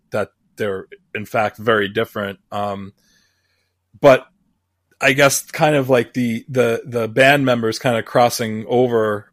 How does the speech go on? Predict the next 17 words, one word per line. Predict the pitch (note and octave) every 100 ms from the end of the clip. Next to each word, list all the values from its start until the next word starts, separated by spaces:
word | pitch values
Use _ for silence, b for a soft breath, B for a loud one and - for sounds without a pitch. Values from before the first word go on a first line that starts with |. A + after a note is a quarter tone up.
| -
um, | A2+ G#2+ G#2 G#2 - _ _ _
would | B2 A#2+ G#2+
be | A2+ G#2 G2 _
part | - A#2+ G#2
of | G2+
the | G#2
reason | B2+ A2 G#2
for | - G#2
that. | G2+ G#2
You | A2
know, | G#2+ G2+ - B B
Sam | B - C3 A#2+ A#2
helped | A2+ A#2+ A2+ _
Steve | - - C3+ A#2 A#2
out, | A2+ A2 - _ -
uh, | B2 A2+ G#2+
with | A2 A2 -